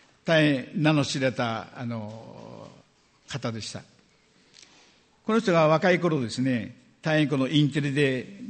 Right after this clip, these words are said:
傲慢な青年だったそうです。ある日、彼は牧師のところに行って、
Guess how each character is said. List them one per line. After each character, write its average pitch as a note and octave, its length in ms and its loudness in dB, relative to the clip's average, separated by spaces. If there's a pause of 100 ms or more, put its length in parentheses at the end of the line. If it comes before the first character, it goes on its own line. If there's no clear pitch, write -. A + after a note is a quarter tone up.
傲 F3 160 6
慢 E3+ 160 4
な E3 140 2
青 D3 240 2
年 C#3+ 200 0
だ C3+ 80 0
っ A#2+ 40 -6
た A2+ 140 -10
そ G#2 180 -10
う - 20 -14
で G2 100 -16
す。 - 260 -18 (2250)
あ C#3+ 120 0
る C#3 80 2
日、 A#2+ 220 -2 (880)
彼 C#3+ 220 -2
は B2+ 80 2
牧 C3+ 160 -4
師 D3+ 80 0
の C#3 80 4
と C#3 80 -6
こ C3 80 -4
ろ B2+ 60 2
に C3+ 80 2
行 B2 80 -4
っ - 40 -20
て、 G3 320 -6